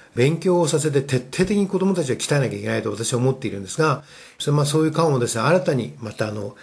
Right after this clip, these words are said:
強くいたしました。そういうふうにして、あの、坂村先生の、あるいはトロンプロジェクトのさらなるご発展というのをお祈りするとともにですね、これも本当にあの、真剣にですね、子供たちを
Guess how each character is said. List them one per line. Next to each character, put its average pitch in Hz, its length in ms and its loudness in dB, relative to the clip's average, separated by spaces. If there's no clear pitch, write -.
強 143 240 4
く 123 260 -8
い - 60 -18
た 117 180 -2
し - 160 -4
ま 104 120 -4
し - 80 -6
た。 95 80 -8
そ 127 160 -2
う - 20 0
い 120 100 0
う 110 40 -2
ふ 113 40 -6
う 139 40 0
に 143 60 2
し 147 60 -4
て、 175 200 2
あ 131 120 2
の、 123 140 4
坂 127 220 0
村 120 120 0
先 107 140 -4
生 139 120 0
の、 175 140 2
あ 120 100 0
る 139 80 4
い - 20 2
は 117 60 0
ト 120 100 -6
ロ 117 80 -2
ン 113 60 -6
プ 123 100 -4
ロ 120 60 -2
ジ 110 100 -4
ェ - 20 -2
ク - 60 -12
ト 139 100 -6
の 170 280 4
さ - 160 -2
ら 147 100 4
な 120 60 2
る 107 60 -2
ご 113 80 2
発 120 240 -2
展 120 240 -2
と 120 100 -2
い - 40 2
う 117 80 -2
の 110 100 -2
を 147 720 0
お 127 140 2
祈 135 120 4
り 127 80 0
す 151 100 2
る 139 60 2
と 139 100 -4
と 156 100 -2
も 190 120 4
に 127 60 0
で 104 80 -4
す - 100 -6
ね、 101 240 -8
こ 117 80 -10
れ 107 60 -6
も 101 100 -8
本 139 180 -6
当 196 80 2
に 180 100 6
あ 170 40 4
の、 151 240 0
真 147 200 0
剣 139 140 2
に 123 60 2
で 107 60 -2
す 107 60 -6
ね、 101 60 -4
子 120 140 -6
供 113 140 -2
た 101 100 -6
ち - 160 0
を 147 220 4